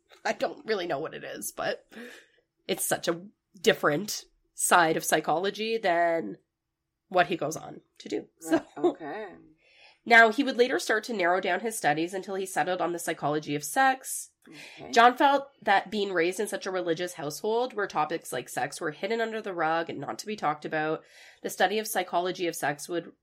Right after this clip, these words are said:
Speaker 1: free him from his past, essentially, and separate all of that from him.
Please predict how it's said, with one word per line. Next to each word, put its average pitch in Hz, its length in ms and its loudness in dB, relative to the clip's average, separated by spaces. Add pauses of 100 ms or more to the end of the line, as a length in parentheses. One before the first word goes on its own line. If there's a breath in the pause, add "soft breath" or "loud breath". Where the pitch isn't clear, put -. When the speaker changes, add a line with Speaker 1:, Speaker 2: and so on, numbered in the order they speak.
(140)
Speaker 1:
free 180 260 0
him 160 400 -2
from 143 200 0
his 147 140 -8
past, - 420 -10
essentially, 98 540 -10
and 98 180 -8
separate 135 460 -8 (340)
all 160 200 2
of 135 120 -10
that - 360 -14 (420)
from 143 180 -4
him. 151 340 -16